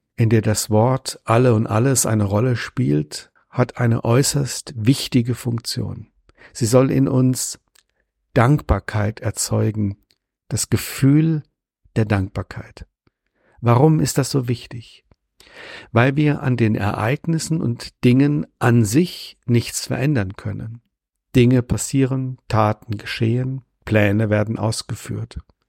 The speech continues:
Das Einzige, was veränderbar ist daran, ist die Idee, die wir von dem, was passiert ist, haben. Also wie wir es bewerten, wie wir uns gefühlsmäßig dazu stellen,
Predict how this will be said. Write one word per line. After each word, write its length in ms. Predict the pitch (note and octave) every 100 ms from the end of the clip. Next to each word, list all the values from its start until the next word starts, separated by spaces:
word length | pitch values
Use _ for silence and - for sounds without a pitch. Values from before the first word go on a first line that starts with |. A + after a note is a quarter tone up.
| _ _ _ -
Das 180 | A2+
Einzige, 760 | - B2 F#3+ G3 A2+ G2 G#2 F#2+ _
was 240 | - -
veränderbar 760 | - - A2 D3 C3 G#2 G#2 G#2
ist 420 | A#2 C3+ - - - _ -
daran, 600 | A2+ A2 A2+ B2 C3 C3+ _ - - - - _ -
ist 220 | A#2+ -
die 80 | E3
Idee, 640 | B2 A#2 A#2 C#3 E3+ F3 - _ _ - - - _ -
die 120 | C3
wir 100 | C#3
von 260 | C#3+ C#3 B2
dem, 440 | B2+ D3 D#3+ D3+
was 160 | B2 -
passiert 500 | A#2 - A#2 A2+ A#2
ist, 380 | A#2 - - -
haben. 560 | G2 F#2 - F#2+ - - _ _ _ -
Also 320 | A#2+ A#2 A#2+ - - -
wie 280 | - B2+ D#3+
wir 220 | D3 C#3
es 200 | C#3 -
bewerten, 760 | - A2+ A2+ C#3 C#3 - G2 F2+ - - -
wie 220 | B2 C3+
wir 120 | C3
uns 360 | A#2+ A#2+ - -
gefühlsmäßig 1160 | A#2 - E3+ F#3 F3 - G#2+ G#2 G2 G#2+ -
dazu 400 | A#2 G2+ - A#2+
stellen, 680 | - - A2 G2+ F2+ F2